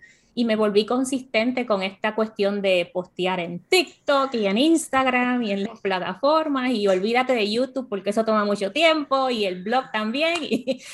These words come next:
y me enfoqué en los thirty second videos. Eh, vamos a ver a quién le llega este mensaje de treinta segundos y listo. Y ahí es donde estamos hoy,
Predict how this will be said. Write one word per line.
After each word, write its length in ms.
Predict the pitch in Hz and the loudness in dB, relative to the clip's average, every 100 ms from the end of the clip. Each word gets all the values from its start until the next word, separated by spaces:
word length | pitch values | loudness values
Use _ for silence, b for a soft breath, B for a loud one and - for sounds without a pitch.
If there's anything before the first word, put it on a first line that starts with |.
| B B | B B
y 160 | 240 | -2
me 100 | 233 | 0
enfoqué 520 | 233 247 233 247 302 320 | 2 2 2 2 0 2
en 100 | 262 | 0
los 140 | 247 - | -2 0
thirty 240 | 262 277 | 0 0
second 380 | 285 269 262 254 | -2 -4 -2 -2
videos. 500 | 202 170 - - - - | -2 -4 -8 -14 -18 -14
Eh, 180 | - 185 | -14 -12
vamos 300 | 196 220 254 | -10 -6 0
a 60 | 269 | 2
ver 200 | 247 254 | 2 2
a 100 | 214 | -2
quién 200 | 220 214 | -4 -2
le 140 | 233 240 | -2 -2
llega 180 | 240 | -2
este 160 | 254 247 | -2 -4
mensaje 360 | 226 233 247 247 | -4 -4 0 0
de 80 | 233 | 0
treinta 340 | 214 240 254 | 0 0 -2
segundos 460 | 254 269 294 330 294 | -2 0 0 0 0
y 100 | 202 | -2
listo. 360 | - - - - _ _ | -4 -12 -20 -20 _ _
Y 120 | 220 | -2
ahí 100 | 220 | 0
es 80 | 233 | 2
donde 240 | 302 294 | 2 2
estamos 380 | 285 214 202 208 | 0 -4 -4 -4
hoy, 140 | 180 | -6